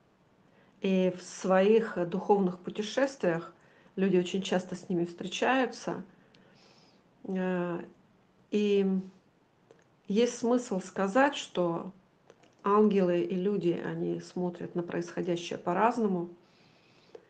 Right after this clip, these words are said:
э, видят не так, как мы, прежде всего потому, что не имеют физических глаз. Ну, кроме тех случаев, когда по воле Божьей они обретают их во время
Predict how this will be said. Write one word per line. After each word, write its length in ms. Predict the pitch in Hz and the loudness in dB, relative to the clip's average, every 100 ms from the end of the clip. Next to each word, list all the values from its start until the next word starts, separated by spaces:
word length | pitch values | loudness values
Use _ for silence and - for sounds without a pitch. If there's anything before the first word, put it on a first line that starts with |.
| _ _ _ _ | _ _ _ _
э, 320 | 190 180 175 | -2 0 0
видят 340 | 170 202 196 196 | 2 2 0 0
не 60 | |
так, 260 | 196 208 214 | 0 0 0
как 200 | 175 - | -4 -2
мы, 360 | 196 220 262 294 - _ | 2 4 2 -2 -12 _
прежде 320 | 202 196 185 | 0 0 -2
всего 280 | 185 - 185 | -6 -4 -2
потому, 360 | 185 185 185 180 | -2 -2 0 0
что 460 | - 180 175 170 - | -4 -4 -4 -4 -4
не 260 | 190 185 | 0 2
имеют 420 | 185 185 175 170 - - | 2 2 2 -2 -8 -20
физических 760 | - 185 175 220 262 - 226 | -8 -4 -2 -2 -4 -2 0
глаз. 480 | 190 190 185 185 - _ _ _ _ _ _ _ - | 2 2 0 -2 -14 _ _ _ _ _ _ _ 0
Ну, 100 | 233 | 6
кроме 300 | 262 240 214 | 10 8 6
тех 180 | 208 | 2
случаев, 460 | - 214 226 156 147 | 0 0 0 0 -2
когда 340 | - 170 170 | -4 -4 -2
по 160 | 165 175 | -2 -2
воле 240 | 170 170 | 0 0
Божьей 420 | 170 190 208 190 175 | -2 -2 -2 -2 -6
они 220 | 160 165 | -6 -6
обретают 600 | 156 170 185 226 220 - | -8 -8 -2 0 0 -2
их 160 | 175 - | -8 -4
во 120 | 170 | -4
время 320 | 170 170 - | -4 -6 -8